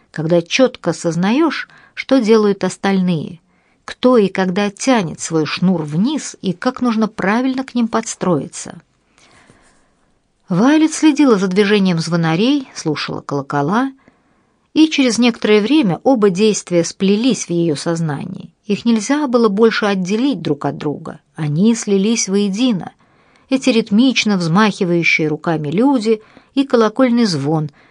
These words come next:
возникающий и затухающий в одном ритме с этими движениями. Потом рисунок перезвона потерял четкую форму,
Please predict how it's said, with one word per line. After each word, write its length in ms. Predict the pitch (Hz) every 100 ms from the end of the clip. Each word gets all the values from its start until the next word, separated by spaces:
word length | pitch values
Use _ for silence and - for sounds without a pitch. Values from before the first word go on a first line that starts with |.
| _
возникающий 840 | 170 165 170 220 240 254 233 - 240
и 200 | - 254
затухающий 840 | 220 214 185 - 214 214 202 -
в 60 | 165
одном 280 | 156 160 151
ритме 340 | 190 196 180
с 120 | -
этими 300 | 147 143 156
движениями. 840 | 156 156 156 156 151 143 135 - - _ _ _ _ _ _ -
Потом 280 | 226 339
рисунок 420 | 302 226 233 208 -
перезвона 520 | 196 185 180 196 170
потерял 500 | 175 - 190 247 277
четкую 440 | - 262 - 240
форму, 540 | 220 233 214 196 196